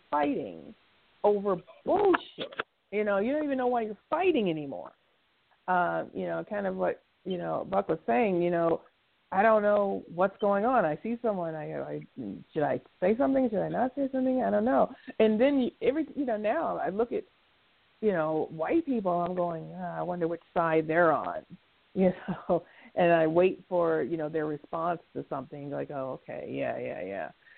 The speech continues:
So, I mean, so you're, you're, you're right there on each side just waiting for someone to fuck up.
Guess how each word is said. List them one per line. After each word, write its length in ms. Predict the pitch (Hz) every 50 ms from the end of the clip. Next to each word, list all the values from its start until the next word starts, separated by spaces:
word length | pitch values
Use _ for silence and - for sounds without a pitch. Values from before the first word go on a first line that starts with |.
| - _ _
So, 60 | 330
I 360 | 285 262 254 247 - - 254
mean, 320 | 262 254 254 254 247 247 247 -
so 140 | 269 247
you're, 340 | 247 240 233 247 254 247 247
you're, 240 | 247 226 202 233 233 - _ _ -
you're 160 | 220 220 220
right 320 | 214 208 240 262 285 277 - -
there 380 | 247 240 214 196 190 175 - -
on 180 | - 185 185 147
each 180 | 196 220 202 - -
side 400 | - 214 190 185 170 156 151 147 -
just 120 | 165 160 - 147 147
waiting 540 | 151 156 160 170 175 156 147 139 127 113 117 - - - _ _ _ _ _ _ _ _ _ _ _
for 120 | - 160 160
someone 420 | - 165 151 147 147 143 143 139 139 - -
to 220 | - 135 131 139 - _ _ -
fuck 220 | - - - -
up. 180 | - - -